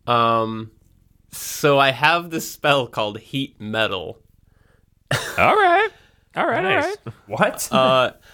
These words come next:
Speaker 1: I'll say in the one that's approaching us, 'cause I don't think I can do it to, like, all of the coins, but c-, can I heat up his pile of coins in his hand to make it red hot?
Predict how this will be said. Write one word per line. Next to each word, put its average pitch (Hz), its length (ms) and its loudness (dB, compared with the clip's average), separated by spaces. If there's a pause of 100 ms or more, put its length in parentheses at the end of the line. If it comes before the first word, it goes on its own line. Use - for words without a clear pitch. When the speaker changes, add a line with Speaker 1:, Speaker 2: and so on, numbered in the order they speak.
(140)
Speaker 1:
I'll 185 140 4
say 202 280 0
in 160 240 -2
the 156 80 4
one 175 200 0
that's 180 160 -8
approaching 120 500 -2
us, 104 120 -6
'cause - 40 -4
I 131 60 6
don't 139 80 -2
think 131 120 0
I 120 40 2
can 117 80 0
do 117 60 -4
it 113 80 -6
to, 117 80 -10
like, 110 160 -4 (100)
all 104 320 -2
of 95 100 -10
the 92 80 -10
coins, 90 440 -12
but 117 180 -4
c-, - 160 -6
can 127 140 -2
I 143 100 2
heat 139 340 -6
up 120 200 -4
his 117 320 -4
pile 113 400 0
of 107 100 -8
coins 104 420 -8
in 120 120 -6
his 131 200 -6
hand 131 340 -4
to 113 60 -12
make 101 200 -8
it - 100 -8
red 98 180 -6
hot? 101 380 -8